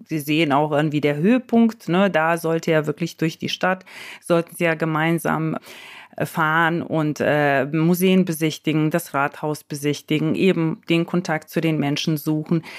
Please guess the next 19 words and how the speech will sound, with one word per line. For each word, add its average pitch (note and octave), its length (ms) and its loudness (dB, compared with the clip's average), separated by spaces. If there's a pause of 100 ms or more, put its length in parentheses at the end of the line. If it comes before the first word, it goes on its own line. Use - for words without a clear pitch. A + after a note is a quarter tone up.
(160)
Davor F#3+ 420 0
waren F#3 240 2
die G3+ 80 2
ja F3+ 180 4
auch F3+ 40 0
schon F3 320 2
mal D3+ 420 0
unterwegs D#3+ 720 0
und D#3+ 100 0
waren D#3 300 0
einkaufen D#3 840 -2
und D#3+ 200 0
wurden D#3+ 220 0
von E3 180 0
den D#3+ 160 2
Menschen D#3+ 340 -2
erkannt D3+ 640 -4
und F3 100 2
begrüßt. D#3 680 -6